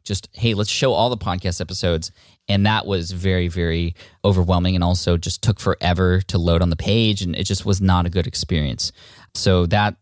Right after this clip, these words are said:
that was not good. So navigation, again, it was just terrible. And when you think of how much work and time and effort you put into some of these posts, to have them just be lost in the archive is, is, is, is kinda sad.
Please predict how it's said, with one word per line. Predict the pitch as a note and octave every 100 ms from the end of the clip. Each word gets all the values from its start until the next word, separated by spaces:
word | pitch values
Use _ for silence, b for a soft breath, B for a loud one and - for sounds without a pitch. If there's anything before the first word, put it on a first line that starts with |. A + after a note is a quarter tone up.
| -
that | G2+ G2 -
was | F#2+ F2
not | F2+ D2+ -
good. | - - - b -
So | G#2+ F#2+
navigation, | G#2+ A#2 G#2+ G#2 F2
again, | E2+ F#2 F2
it | E2+
was | E2+
just | E2 -
terrible. | - - F#2+ F#2 D2+ D#2+
And | C2 F#2
when | F#2
you | F#2
think | F#2 B2 A#2+
of | F#2
how | G#2+
much | A2 A2 - - _ _ _
work | - F#2+ C3 A#2
and | F2+
time | - G2 A2
and | F2
effort | G#2 F#2+
you | F2+
put | - - D3
into | G2 - F2+
some | -
of | F2+
these | E2
posts, | - - C3+ G2+ - - B B -
to | G2
have | C3
them | F#3 F3
just | C3+
be | A2+
lost | F2+ E2+ G2+ C3+ -
in |
the | E2+
archive | - G#2+ - D#2+ D#2
is, | D#2+ -
is, | G2 F2+ - -
is, | G2 G2 - -
is | G2+ G#2
kinda | - E4
sad. | - G3+ F#3+ - G#2+